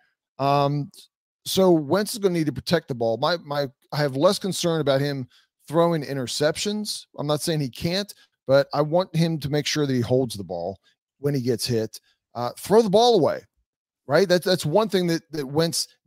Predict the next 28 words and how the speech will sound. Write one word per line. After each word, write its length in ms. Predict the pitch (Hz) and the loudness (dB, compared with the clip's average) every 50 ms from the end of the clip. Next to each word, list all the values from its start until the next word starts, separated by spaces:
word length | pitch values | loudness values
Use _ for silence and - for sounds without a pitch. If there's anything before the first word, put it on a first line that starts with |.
| 120 117 | -20 -6
didn't 440 | 113 214 254 277 269 214 131 - 135 | -2 0 0 0 0 -2 -6 -8 -8
do 440 | - 139 135 123 120 127 143 151 - _ _ _ _ | -6 -4 -2 -2 -2 -2 -4 -6 -6 _ _ _ _
the 60 | - 131 | -12 -10
first 320 | - 175 165 156 - - | -6 -6 -4 -4 -6 -8
four 280 | - - 165 160 147 131 | -6 -2 0 0 0 0
weeks 480 | 143 202 208 180 135 - - - - _ _ _ _ _ _ _ | 0 -2 -2 -4 -4 -6 -10 -12 -14 _ _ _ _ _ _ _
when 120 | - 156 165 | -4 -2 0
he 60 | 160 | 2
had 180 | 139 160 185 202 | 2 2 0 2
the 80 | 170 175 | 2 2
opportunity. 300 | 160 151 - - 208 202 | 2 2 0 -2 -2 0
I'm 80 | 185 | 0
like, 240 | 180 170 156 - _ | 0 -2 -2 -4 _
"Just 340 | - - 247 220 180 - - | -4 -2 -2 -2 -2 -4 -6
throw 280 | - 180 190 196 190 | -6 0 0 2 2
the 100 | 175 165 | 2 2
ball 320 | 127 120 160 160 160 160 160 | 2 4 4 4 4 2 2
away. 480 | 147 143 175 196 190 147 120 101 - - - | 2 2 2 2 2 2 0 -2 -4 -4 0
There's 200 | 143 156 147 156 | 2 4 4 4
another 320 | 165 165 180 185 190 175 | 6 6 4 4 4 0
play. 480 | - - 196 202 185 156 110 87 76 - _ _ _ _ _ _ | 0 2 4 4 4 4 2 0 -4 -8 _ _ _ _ _ _
There's 180 | - 131 131 123 | -6 -4 -2 -2
another 360 | 127 131 139 156 165 160 165 | -2 -2 0 0 0 0 0
play 220 | 147 - 165 156 151 | 0 2 4 4 4
to 60 | 143 | 2
be 100 | 139 139 | 0 -2
made." 440 | 139 135 127 120 98 78 73 85 - _ _ _ _ _ _ _ _ | -2 -2 -4 -4 -4 -6 -8 -12 -16 _ _ _ _ _ _ _ _
Um, 640 | - 131 139 143 143 143 143 143 143 143 139 139 131 | -2 2 4 4 4 4 2 0 -2 -4 -6 -6 -8